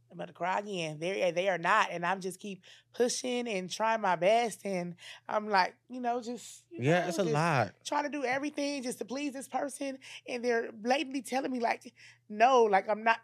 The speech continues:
Speaker 1: I don't wanna mess with you like that. I don't wanna be around you like that." Like, they're telling me, and I'm just still here like, "Oh, well, hey," you know?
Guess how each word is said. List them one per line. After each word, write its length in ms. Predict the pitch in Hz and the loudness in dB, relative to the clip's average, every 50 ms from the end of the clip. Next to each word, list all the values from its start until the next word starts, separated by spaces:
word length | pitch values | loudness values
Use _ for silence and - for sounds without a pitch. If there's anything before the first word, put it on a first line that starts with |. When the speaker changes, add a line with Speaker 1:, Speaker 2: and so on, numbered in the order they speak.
| - 226 220 220 | -14 -12 0 4
Speaker 1:
I 100 | 240 254 | 6 6
don't 180 | 247 247 254 | 6 6 4
wanna 160 | 254 262 247 226 | 2 2 4 4
mess 200 | 220 247 240 - | 4 4 2 2
with 140 | - - | -2 -2
you 60 | 269 240 | 2 6
like 220 | 226 233 226 - | 6 6 6 4
that. 280 | 214 202 208 208 208 190 | 4 4 6 6 6 6
I 80 | 185 | 6
don't 140 | 190 202 214 | 4 4 2
wanna 120 | 226 220 | 2 -2
be 140 | 208 220 233 | -2 -2 0
around 320 | 214 196 202 214 220 214 202 | 2 4 6 6 4 4 2
you 60 | 214 | 4
like 200 | 202 208 208 196 | 4 4 4 4
that." 160 | 202 202 208 | 4 4 6
Like, 140 | 196 190 208 | 6 4 4
they're 220 | 214 262 277 285 285 - - - - - | 6 6 6 6 4 0 -14 -16 -10 -2
telling 300 | - 269 277 302 302 269 | 2 2 4 4 2 0
me, 100 | 254 240 | 0 2
and 80 | 226 | 4
I'm 100 | 226 226 | 4 4
just 240 | 208 196 240 214 196 | 4 0 -4 -4 -4
still 180 | - 277 269 269 | -4 -4 -2 0
here 140 | 262 269 254 | 0 2 2
like, 200 | 247 240 254 - - - - - - | 2 2 0 -2 -10 -18 -8 -2 2
"Oh, 140 | 311 311 302 | 2 2 2
well, 200 | 277 269 262 262 | 2 0 0 0
hey," 420 | 285 302 311 302 294 277 277 277 | 0 0 2 2 2 2 0 -4
you 180 | 277 262 269 269 | -6 -6 -6 -4
know? 400 | 285 294 302 294 302 294 302 | -2 0 0 0 0 -2 -2